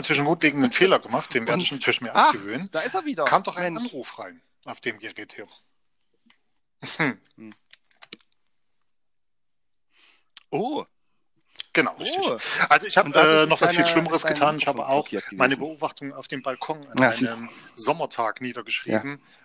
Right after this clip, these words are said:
Speaker 1: Reihum, was die anderen Bewohner so machen und was wohl hinter diesen Balkontüren vorgeht. Weil darüber hat noch nicht, ja genau. Ne? Es gab unter deutschen Dächern, es gibt hinter
Speaker 2: Wobei
Speaker 1: deutschen
Speaker 2: das durchaus
Speaker 1: Türen.
Speaker 2: spannend
Speaker 1: Ich sehe das
Speaker 2: ist.
Speaker 1: mal
Speaker 2: Das
Speaker 1: von der
Speaker 2: kann
Speaker 1: anderen Seite, vom
Speaker 2: durchaus spannend sein, ja.
Speaker 1: Innenhof her. Also von innen heraus,
Speaker 2: Ja.
Speaker 1: aus der Gesellschaft.
Speaker 2: Hm.
Speaker 1: Och, das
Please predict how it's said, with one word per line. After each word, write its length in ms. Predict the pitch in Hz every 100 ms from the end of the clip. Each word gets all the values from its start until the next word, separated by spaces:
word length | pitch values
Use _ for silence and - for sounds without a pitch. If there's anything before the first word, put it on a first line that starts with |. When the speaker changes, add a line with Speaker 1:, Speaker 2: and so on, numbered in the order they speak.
| - -
Speaker 1:
Reihum, 400 | 127 131 135 147 160
was 180 | 135
die 100 | -
anderen 420 | 127 147 147 127 127
Bewohner 380 | 110 127 147
so 120 | 127 120
machen 300 | 131 - 131
und 160 | 117
was 240 | 127 - 127
wohl 160 | 135
hinter 240 | 139 131 123
diesen 240 | 123 120
Balkontüren 720 | 117 113 170 202 - - 117
vorgeht. 640 | - - - 110 - 107 98 - - -
Weil 140 | 110
darüber 400 | 123 147 175 165
hat 100 | 160
noch 120 | 170
nicht, 280 | 170 185 - - - - _
ja 200 | 151 196
genau. 260 | 240 208 107 -
Ne? 160 | 131 175 _ - -
Es 100 | 135
gab 200 | 143 139
unter 160 | 165 139
deutschen 340 | 139 131 127
Dächern, 340 | 123 160 180 165 156
es 100 | -
gibt 160 | 131 -
hinter 140 | 160
Speaker 2:
Wobei 140 | 170 220
Speaker 1:
deutschen 60 |
Speaker 2:
das 140 | 277 -
durchaus 380 | 269 220 226 -
Speaker 1:
Türen. 80 | -
Speaker 2:
spannend 220 | - 165
Speaker 1:
Ich 40 |
sehe 140 | 160 135
das 120 | 139
Speaker 2:
ist. 60 | 135
Speaker 1:
mal 80 |
Speaker 2:
Das 80 | 131
Speaker 1:
von 100 | 127
der 80 | 120
Speaker 2:
kann 60 | -
Speaker 1:
anderen 120 | 147
Seite, 220 | 135 135 139
vom 200 | 123 135
Speaker 2:
durchaus 20 |
spannend 200 | 185 208
sein, 80 | 156
ja. 60 |
Speaker 1:
Innenhof 260 | 110 104 -
her. 200 | 95 101
Also 140 | 110
von 240 | 120 139 139
innen 380 | 185 226 247 226
heraus, 500 | 180 170 143 175 185
Speaker 2:
Ja. 60 | 170
Speaker 1:
aus 200 | 147 -
der 160 | 131
Gesellschaft. 540 | 120 117 117 107 - 113
Speaker 2:
Hm. 80 | 120
Speaker 1:
Och, 180 | 127
das 300 | - 123 -